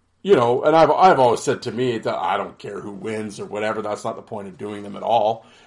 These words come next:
And the, and it's not to embarrass anybody or anything like that. It's, it's, it's just to create conversation and expose those sixty-four guys.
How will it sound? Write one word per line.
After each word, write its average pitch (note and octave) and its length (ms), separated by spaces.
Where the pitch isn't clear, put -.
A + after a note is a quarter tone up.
And A2 220
the, A2+ 80
and B2 260
it's G#2+ 120
not A#2+ 240
to A2 120
embarrass G#2+ 480
anybody G#2+ 460
or G#2 100
anything G#2 340
like F#2+ 200
that. G#2+ 300
It's, G2 220
it's, - 300
it's G#2 260
just - 300
to G#2+ 160
create A2+ 360
conversation A2 720
and A2 120
expose A2 720
those A2+ 220
sixty-four B2+ 560
guys. B2 540